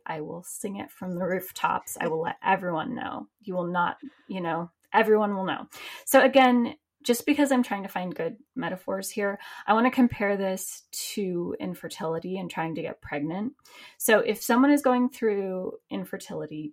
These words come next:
don't ask them every single month if they're pregnant. That's hurtful. And they will bring up news when they have it. And you don't wanna just keep bringing up something that's disappointing,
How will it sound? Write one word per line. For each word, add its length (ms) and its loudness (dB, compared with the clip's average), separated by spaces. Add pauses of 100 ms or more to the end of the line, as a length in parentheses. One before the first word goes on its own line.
(120)
don't 320 -2
ask 280 -8
them 180 -6
every 240 -8
single 300 -6
month 260 -8
if 140 -16
they're 120 -10
pregnant. 460 -12 (800)
That's 260 -4
hurtful. 640 -2 (1200)
And 340 -4
they 220 4
will 200 4
bring 280 -4
up 180 -6
news 480 -6 (120)
when 320 -8
they 140 -8
have 340 -6
it. 420 -6 (300)
And 120 -4
you 80 -4
don't 220 2
wanna 240 -4
just 260 -8
keep 300 -12
bringing 300 -4
up 180 -4
something 460 -6
that's 300 -8
disappointing, 880 -12